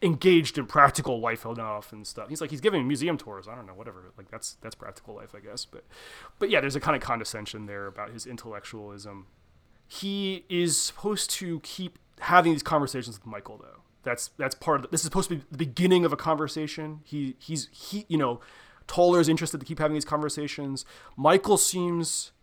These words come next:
like, also, like, attuned to it and willing to do it, but something gets in the way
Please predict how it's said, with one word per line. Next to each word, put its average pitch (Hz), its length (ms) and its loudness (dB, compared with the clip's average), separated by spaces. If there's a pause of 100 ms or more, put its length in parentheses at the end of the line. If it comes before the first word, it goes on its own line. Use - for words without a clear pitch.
(360)
like, 143 420 0
also, 143 720 2 (520)
like, 131 320 -4
attuned 156 420 0
to 147 180 0
it 135 160 0
and 123 100 -4
willing 135 160 -2
to 127 80 -4
do 120 220 -8
it, 123 200 -6 (680)
but 170 260 4 (1000)
something 226 280 4
gets 165 200 4
in 151 80 -2
the 131 80 -2
way 101 240 -10